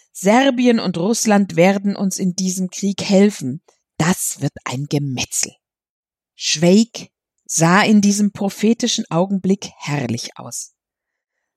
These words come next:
Sein einfältiges Gesicht, das lachte wie ein Vollmond,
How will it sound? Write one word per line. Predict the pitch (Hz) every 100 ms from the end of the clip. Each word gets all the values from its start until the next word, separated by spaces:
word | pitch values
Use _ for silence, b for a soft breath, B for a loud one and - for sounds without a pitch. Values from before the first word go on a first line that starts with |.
| _
Sein | - 165 202 -
einfältiges | - 202 294 285 - 240 - 226 220 -
Gesicht, | 190 170 170 240 - - _ _ _ _ _
das | 156 -
lachte | 151 170 226 - - 220 196 175
wie | 262 - -
ein | 202 196
Vollmond, | - 165 185 190 185 190 185